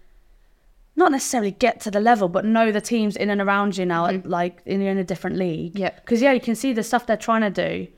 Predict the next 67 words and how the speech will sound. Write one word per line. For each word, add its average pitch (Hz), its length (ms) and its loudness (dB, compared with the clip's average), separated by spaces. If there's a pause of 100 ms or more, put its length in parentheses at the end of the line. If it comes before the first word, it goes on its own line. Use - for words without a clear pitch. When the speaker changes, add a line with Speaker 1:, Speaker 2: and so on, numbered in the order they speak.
(120)
Speaker 1:
and 202 100 -2
they've 196 80 0
got 202 140 0
some 214 160 -4
good 226 160 -2
players. 185 560 -2
Speaker 2:
Yeah. 190 220 2 (120)
Speaker 1:
Um, 185 380 0 (300)
and 208 120 2
yeah, 208 140 6
it 190 80 0
takes 202 260 -2
time, 208 300 0
but - 120 -2
the 175 60 -8
season's 190 460 -2
not 180 120 -2
always 170 220 -4
long 185 160 0
enough, 156 240 -4
is 185 120 -4
it? 175 80 0
Speaker 2:
Yeah. 180 180 0
Speaker 1:
So 175 80 -6
we'll 175 80 -4
have 170 80 -4
to - 80 -16
see 175 160 -6
how 170 140 -4
they 175 160 -6
do, 165 280 -10
but 180 200 -12 (560)
Speaker 2:
Yeah, 208 320 -2
so, - 180 -6
well, 208 140 2
that, 190 220 4
that'll 170 160 0
be 170 100 -2
a 160 40 0
massive 165 320 -2
game, 180 260 -2
Speaker 1:
Yeah, 196 140 0
it'll 190 80 4
Speaker 2:
um, 185 60 0
Speaker 1:
be 196 80 -2
a - 20 -4
Speaker 2:
for 196 100 -2
Speaker 1:
big 185 60 -4
Speaker 2:
both 180 100 -2
Speaker 1:
game. 185 240 -4
Speaker 2:
teams 185 380 -2
to 180 100 -8
try 175 160 -4
and 180 100 -2
get 180 160 -6
points - 280 -6
on 185 100 -2
the 185 80 -2
board. 185 240 -2 (140)
Speaker 1:
Mm. 180 380 -4
Speaker 2:
Um, 175 180 -8 (240)
Speaker 1:
So 233 240 2
for 233 160 -2
Blues, 247 360 2
it's 226 200 -4
a 208 40 -6
bit, 226 360 0